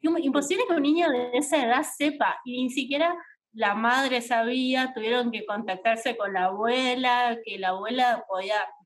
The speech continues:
decir si era verdad o no, de acuerdo a los datos que ella también tenía, y estaba hablando de verdad de su bisabuela, tatarabuela, y tenía los datos, y era un niño, o sea, apenas podía hablar. Y de-,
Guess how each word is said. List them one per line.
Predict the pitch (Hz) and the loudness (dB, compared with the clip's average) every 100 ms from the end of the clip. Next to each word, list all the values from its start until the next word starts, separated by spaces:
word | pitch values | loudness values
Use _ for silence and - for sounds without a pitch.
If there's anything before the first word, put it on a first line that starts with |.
| _ | _
decir | 214 214 254 | -6 -4 -2
si | 233 240 | -2 0
era | 233 240 | 2 2
verdad | 214 196 220 226 220 | 2 2 2 2 0
o | |
no, | 220 226 233 240 | -2 0 2 2
de | |
acuerdo | 196 202 214 | 0 0 0
a | 220 | 0
los | 196 | 0
datos | 214 214 233 233 | -2 -2 -4 -6
que | |
ella | 208 233 | -6 -4
también | 220 196 202 202 | -4 -6 -12 -16
tenía, | 202 220 277 370 | -10 -2 0 0
y | 220 | -2
estaba | 190 320 415 | -4 -4 -2
hablando | 240 302 359 | 0 -2 -2
de | 226 190 | -4 -4
verdad | 185 196 277 285 | -6 -2 0 0
de | 220 | -4
su | - 196 190 - - - _ | -8 -12 -14 -16 -20 -20 _
bisabuela, | - 208 247 247 254 320 285 226 | -10 -8 -2 0 2 2 2 0
tatarabuela, | 247 247 262 226 233 247 247 240 277 359 - - _ | -2 0 0 2 2 0 0 0 0 -2 -10 -20 _
y | 220 | -12
tenía | 202 220 330 | -8 -2 2
los | 320 | 2
datos, | 262 440 | 2 0
y | 240 | 0
era | 381 | 0
un | 453 240 | 0 2
niño, | 254 349 330 202 180 | 0 0 0 -2 -4
o | 208 | -4
sea, | 247 233 | 0 0
apenas | - 339 - | 0 -2 -2
podía | 247 294 | -2 0
hablar. | 240 339 311 - - _ | 0 0 -2 -8 -20 _
Y | - 285 | 0 0
de-, | 330 330 | 0 -4